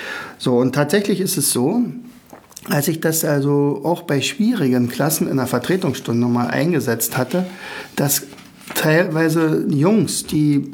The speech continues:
normalerweise verweigern, die also sagen, "Oh, interessiert mich alles hier gar nicht und ich bin hier nur da, weil ich hier sein muss",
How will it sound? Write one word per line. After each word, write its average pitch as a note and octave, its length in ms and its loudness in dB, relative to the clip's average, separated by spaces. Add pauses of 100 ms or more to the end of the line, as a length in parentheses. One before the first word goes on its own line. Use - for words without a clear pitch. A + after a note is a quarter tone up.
(320)
normalerweise A#2+ 800 2
verweigern, - 760 -2
die C3 140 0
also B2+ 200 0
sagen, C2 440 0
"Oh, - 960 -2
interessiert - 540 0
mich - 160 -2
alles C#3 200 0
hier C#3+ 140 0
gar C#3 300 2
nicht C3+ 220 0
und - 200 -2
ich - 200 -4
bin C#3 160 0
hier C#3 120 2
nur B2+ 220 2
da, B2+ 360 0
weil B2 120 0
ich B2 100 -4
hier B2 160 -2
sein A#2+ 220 0
muss", G3+ 340 2